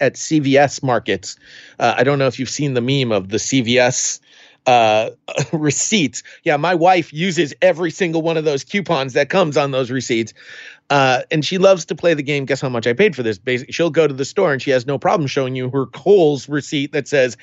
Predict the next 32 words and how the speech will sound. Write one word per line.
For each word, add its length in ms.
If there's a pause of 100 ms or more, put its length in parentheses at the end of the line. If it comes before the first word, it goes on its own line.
(200)
"Hey, 280
I, 200 (360)
I 160
just 440
saved 840 (500)
seventy-five 920
percent 800 (100)
on 380
all 220
of 100
the 80
merchandise 520
I 140
just 240
purchased." 560 (640)
Um, 680 (320)
and 160
then 80
I'll 120
be 100
like, 220
"Yeah, 180
but 220
you 80
still 240
spent 520
<laughs> 60
that 220
much 260
money." 320 (640)
Anyway, 380 (500)
uh, 440